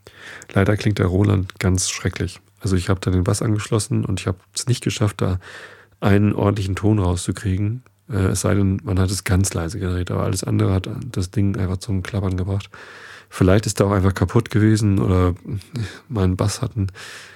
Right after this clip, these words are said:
zu starken, also der ist passiv, da, da kommt gar nicht so viel Druck raus. Naja, zumindest, ähm, der Roland, der wird halt zurückgeschickt. Und den Fender, den behalte ich aber, der ist super.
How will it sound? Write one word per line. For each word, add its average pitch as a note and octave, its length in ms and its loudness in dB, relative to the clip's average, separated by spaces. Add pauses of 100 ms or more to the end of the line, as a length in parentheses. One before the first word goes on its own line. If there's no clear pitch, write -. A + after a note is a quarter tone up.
(160)
zu - 180 -4
starken, F#2 640 0 (1080)
also F2 140 2
der F2+ 120 4
ist D#2+ 100 -2
passiv, - 420 0
da, F#2 180 -2
da F#2 180 -6
kommt F#2 260 -2
gar G2 80 -4
nicht F2 140 -6
so - 80 -8
viel F#2+ 180 -8
Druck F#2+ 280 -6
raus. F#2 160 -4 (560)
Naja, F2+ 280 4
zumindest, F#2 460 2
ähm, E2+ 460 0 (200)
der F#2 100 0
Roland, F#2+ 380 2
der F2+ 100 0
wird - 120 0
halt F#2 100 0
zurückgeschickt. A#2 640 0 (1200)
Und F2 240 -2
den F2 100 0
Fender, B2+ 320 2
den G2 140 2
behalte G#2 240 2
ich E2+ 80 -6
aber, E2+ 140 -4
der F#2 100 -4
ist G2 100 -6
super. F#2 340 -10